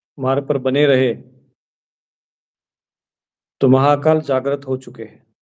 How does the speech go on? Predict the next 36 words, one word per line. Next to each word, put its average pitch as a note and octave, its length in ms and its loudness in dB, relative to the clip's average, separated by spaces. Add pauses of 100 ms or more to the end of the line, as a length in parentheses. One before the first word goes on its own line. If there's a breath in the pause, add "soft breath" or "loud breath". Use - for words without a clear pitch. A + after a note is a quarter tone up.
(540)
मैं C3+ 60 -8
संकेत C3+ 520 -2
कर B2+ 140 -6
दे A#2 100 -8
रहा A2 140 -12
हूं। - 460 -20 (2250)
और C3 100 0
जो B2+ 100 2
सत्य D#3 380 -2
के F3+ 160 -2
मार्ग C#3+ 340 0
पर D3+ 100 0
होगा, C#3+ 360 -2
जो E3 120 0
धर्म C3+ 300 -6
के D3+ 140 -6
मार्ग C3 280 -4
पर C#3 140 -6
होगा, C3+ 300 -2
उसका - 420 -8
रक्षण B2+ 340 -6
अवश्य B2+ 360 -8
होगा। D#3 460 -4 (800)
जो C#3 120 4
अधर्म F3 400 2
के F3+ 100 -2
मार्ग C#3+ 320 -2
पर C#3+ 120 -4
होगा, A#2+ 540 -6 (1000)
जो C3 60 2
ये C3+ 140 0
प्रेतत्व D3+ 540 0
के D#3+ 120 -4
मार्ग C3+ 320 -6
पर C3+ 100 -8
होगा, A2+ 440 -14